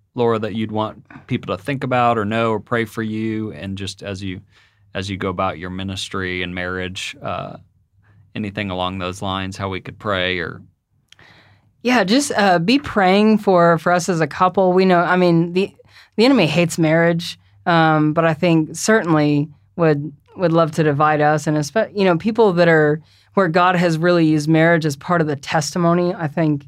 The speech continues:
Speaker 2: um, kind of a target. Um, but also just this, this ministry is not always popular because people want to believe that they're born that way, that they can't change. 'Cause if you believe you're created that way, it gives you an excuse.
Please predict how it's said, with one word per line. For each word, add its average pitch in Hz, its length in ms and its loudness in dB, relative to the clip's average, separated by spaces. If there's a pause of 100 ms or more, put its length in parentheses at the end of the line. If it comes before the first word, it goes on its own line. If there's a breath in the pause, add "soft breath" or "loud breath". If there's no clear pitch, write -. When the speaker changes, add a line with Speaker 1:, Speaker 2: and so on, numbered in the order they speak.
Speaker 2:
um, 151 600 -2
kind 165 200 0
of 147 60 -2
a 143 40 -10
target. 156 440 0 (640 soft breath)
Um, 170 240 0
but 180 160 0
also 240 420 2
just 185 320 0 (100)
this, 226 400 -4
this 202 200 0
ministry 302 340 2
is 180 100 0
not 175 160 4
always 160 200 2
popular 143 500 -2 (260 soft breath)
because 190 240 2
people 208 360 2
want 170 400 2
to 185 60 -2
believe 160 560 2
that 160 140 -2
they're 151 120 -2
born 170 300 2
that 175 120 2
way, 170 160 2
that 160 160 0
they 156 100 -2
can't 165 340 -6
change. 165 420 0
'Cause 214 160 0
if 254 160 0
you 330 80 2
believe 202 300 4
you're 175 100 2
created 160 600 0
that 196 160 2
way, 233 160 4
it 220 80 0
gives 180 180 -2
you 175 80 0
an 165 100 2
excuse. 156 600 -4